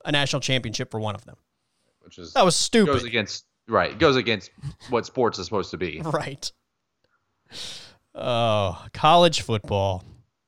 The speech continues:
Speaker 1: But this
Speaker 2: You
Speaker 1: is, it, it generates these hour-long conversations like this.
Speaker 2: Could you imagine, like, last year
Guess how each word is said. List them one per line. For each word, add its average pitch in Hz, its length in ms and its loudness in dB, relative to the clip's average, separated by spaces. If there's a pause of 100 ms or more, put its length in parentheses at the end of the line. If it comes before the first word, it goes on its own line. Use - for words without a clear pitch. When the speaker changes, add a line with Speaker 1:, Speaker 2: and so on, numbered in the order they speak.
(760)
Speaker 1:
But 185 360 6
this 180 160 2
Speaker 2:
You 202 80 6
Speaker 1:
is, 170 200 0 (120)
it, 202 200 0
it 202 140 0
generates 170 640 6
these 156 440 2
hour-long 180 580 6
conversations 147 760 2
like 110 200 0
this. 104 300 -4 (760)
Speaker 2:
Could 156 120 0
you 196 100 8
imagine, 139 540 2
like, 101 380 0 (260)
last 110 380 2
year 107 320 -2